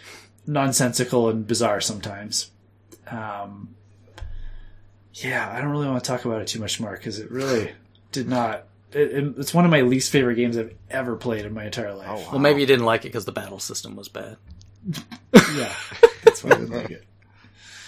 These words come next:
Speaker 1: It's no Octopath Traveler.
Speaker 2: <laughs>
Speaker 1: So after playing such a story-heavy game, though,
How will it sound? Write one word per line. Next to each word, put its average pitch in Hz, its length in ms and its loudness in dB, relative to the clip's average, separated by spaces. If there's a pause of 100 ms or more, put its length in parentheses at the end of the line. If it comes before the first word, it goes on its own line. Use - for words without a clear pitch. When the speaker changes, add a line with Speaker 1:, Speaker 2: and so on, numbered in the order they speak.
(640)
Speaker 1:
It's - 160 -10
no 127 120 0
Octopath 110 520 -4
Traveler. 95 400 -4
Speaker 2:
<laughs> - 1400 2 (520)
Speaker 1:
So 113 360 -2
after 139 340 0
playing 175 220 2
such 160 160 0
a 147 60 0
story-heavy 143 560 4
game, 135 220 0
though, 120 380 4